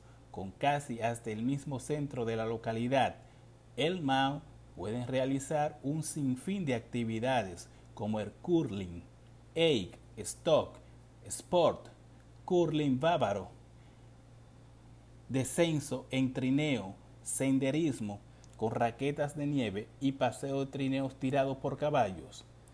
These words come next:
El complejo Kaisberg ofrece un paisaje acuático que cuenta con estupendas piscinas y gran ofertas de sauna.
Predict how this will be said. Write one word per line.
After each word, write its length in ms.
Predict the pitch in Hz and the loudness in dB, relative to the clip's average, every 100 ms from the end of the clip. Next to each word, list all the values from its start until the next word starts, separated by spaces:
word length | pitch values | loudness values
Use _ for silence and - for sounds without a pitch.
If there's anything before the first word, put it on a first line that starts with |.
| - - | -20 -8
El 180 | - 151 | -2 -2
complejo 680 | 147 131 123 156 170 165 147 - | 2 0 2 2 4 2 0 0
Kaisberg 720 | 185 180 120 - 92 90 85 - - - | 4 4 2 -4 -8 -8 -10 -18 -20 -6
ofrece 600 | 123 113 151 160 156 151 | -4 -4 -2 -2 -4 -8
un 160 | 175 208 | -4 -2
paisaje 680 | 196 185 - 185 175 170 160 - - - - - | 0 0 0 -2 0 -4 -6 -14 -20 -20 -20 -10
acuático 920 | 123 - 143 147 123 - 95 - 101 - - | -10 -4 2 4 4 -2 -14 -10 -12 -14 -12
que 180 | - 135 | -6 -4
cuenta 500 | 175 185 160 143 127 | -2 -2 -2 -2 -4
con 180 | 127 123 | -4 -6
estupendas 720 | 123 131 120 160 160 151 143 | -6 -8 -4 -4 -2 -4 -6
piscinas 640 | - 123 - 180 143 110 - - - | -6 -6 -4 -4 -4 -6 -12 -20 -10
y 120 | 117 | -4
gran 280 | 113 131 147 | -2 0 0
ofertas 640 | 131 - 143 139 127 113 | -2 -2 -2 -2 -4 -8
de 120 | 113 95 | -8 -8
sauna. 540 | - 117 87 80 - | 0 0 0 -8 -16